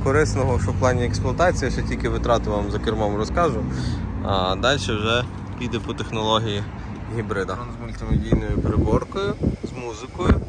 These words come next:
з мертвими зонами. Так що, в принципі,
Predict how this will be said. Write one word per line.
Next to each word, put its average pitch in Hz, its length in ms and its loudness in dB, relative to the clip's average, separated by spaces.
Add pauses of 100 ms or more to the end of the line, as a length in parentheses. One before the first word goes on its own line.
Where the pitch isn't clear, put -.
(160)
з 127 140 -8
мертвими 120 460 -4
зонами. 113 440 -8 (1120)
Так 127 160 -10
що, - 160 -8 (1300)
в - 80 -10
принципі, 147 300 -10